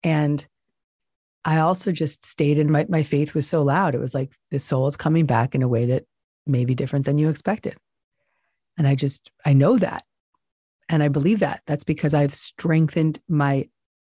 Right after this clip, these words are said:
connection to a spiritual realm beyond my own, to the connection of that, that inner knowing and inner guidance system that can be so soothing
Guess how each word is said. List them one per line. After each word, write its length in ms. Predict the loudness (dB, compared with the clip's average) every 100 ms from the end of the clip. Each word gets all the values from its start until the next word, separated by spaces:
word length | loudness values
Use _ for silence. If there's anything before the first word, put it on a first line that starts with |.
| _ _ -6
connection 920 | 0 2 0 -2 -6 -4 -4 -4 -8 _ _ _ _ _ _ _ -10
to 160 | -2 -2
a 60 |
spiritual 540 | -2 0 0 2 0 0
realm 260 | 2 2
beyond 340 | 0 0 0 0
my 120 | -2
own, 360 | -2 -2 -2 -6 -16 -20 _
to 120 | -10
the 100 | -8
connection 580 | -6 0 0 0 -2 -2
of 220 | 0 -2
that, 260 | 0 0 -2 _ _ _ -20 -8
that 220 | -4 -4 _ _ -12 -8 0
inner 240 | 2 4
knowing 440 | 4 2 2 0 -2
and 80 | -2
inner 200 | -4 -4
guidance 420 | -2 -2 -2 -4
system 340 | -8 -4 -2
that 200 | -2 -4
can 180 | -6 -2
be 280 | 0 -2 -4
so 400 | -10 -2 2 2
soothing 680 | 0 -2 0 0 0 0